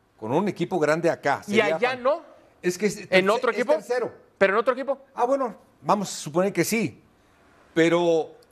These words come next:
Speaker 1: si lo van a tomar en cuenta en la selección, ya está en el plantel de selección, siendo un tercer portero allá y a un equipo titular acá, sería fantástico que lo trajeran acá. Como mexicano,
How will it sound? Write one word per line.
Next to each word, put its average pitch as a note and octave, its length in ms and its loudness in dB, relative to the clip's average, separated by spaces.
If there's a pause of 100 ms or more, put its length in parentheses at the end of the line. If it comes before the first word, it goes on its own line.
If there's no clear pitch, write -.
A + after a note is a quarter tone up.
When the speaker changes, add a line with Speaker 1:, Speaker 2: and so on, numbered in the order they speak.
(140)
Speaker 1:
si - 280 -2
lo D#3+ 120 6
van A#3 140 0
a B3 60 0
tomar A#3 260 -2
en G#3+ 80 -2
cuenta A3 280 -2
en G3+ 40 -2
la F3+ 80 -2
selección, E3+ 800 -4
ya D#3+ 120 0
está F#3+ 160 -2
en G#3+ 80 -2
el G#3 40 -12
plantel F#3+ 320 -6
de F3 80 -6
selección, D#3 720 -2 (580)
siendo A3+ 340 0
un A#3 80 -6
tercer G#3 360 0
portero G3+ 320 0
allá F3+ 360 -2
y C#3+ 80 -6
a E3 60 0
un G#3 100 -6
equipo F3 320 -6
titular D#3+ 420 0
acá, E3 360 -2 (380)
sería C3 320 -2
fantástico C#3 600 -2
que A#2 100 -4
lo A2+ 100 -4
trajeran G#2+ 360 -4
acá. F2 240 -14
Como A#2 200 0
mexicano, A2+ 640 -2